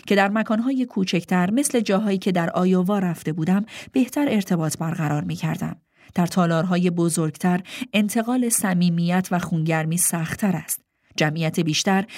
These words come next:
نیازمند اشارات چهره‌ای واضح‌تر است،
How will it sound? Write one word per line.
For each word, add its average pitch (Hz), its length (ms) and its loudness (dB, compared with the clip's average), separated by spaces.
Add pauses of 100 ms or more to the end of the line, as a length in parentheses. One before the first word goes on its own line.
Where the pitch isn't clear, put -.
(140)
نیازمند 220 600 4
اشارات 196 560 0
چهره‌ای 180 540 0
واضح‌تر 170 760 2
است، 160 260 -8